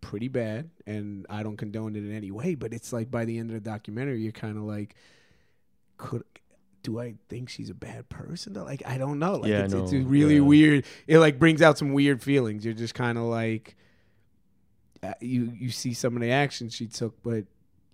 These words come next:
Speaker 1: you still kinda, kinda wanna side with her a little bit. So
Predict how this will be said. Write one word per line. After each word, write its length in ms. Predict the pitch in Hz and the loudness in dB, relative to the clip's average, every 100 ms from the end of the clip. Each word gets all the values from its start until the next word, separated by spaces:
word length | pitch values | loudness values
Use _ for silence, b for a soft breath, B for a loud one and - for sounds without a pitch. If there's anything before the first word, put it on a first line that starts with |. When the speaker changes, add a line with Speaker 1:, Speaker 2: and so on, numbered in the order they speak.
| _ | _
Speaker 1:
you 120 | 117 | -16
still 420 | 107 - 117 113 107 | -14 -12 -10 -10 -10
kinda, 680 | - 113 110 110 107 113 117 b b _ - - | -12 -10 -10 -10 -10 -10 -12 b b _ -20 -12
kinda 240 | 113 123 | -10 -8
wanna 240 | 131 131 | -8 -8
side 320 | 131 131 131 135 | -10 -10 -12 -12
with 140 | 139 | -10
her 140 | 131 | -10
a 40 | 127 | -10
little 240 | 143 160 | -10 -12
bit. 240 | 160 175 170 | -12 -14 -16
So 180 | - - | -20 -20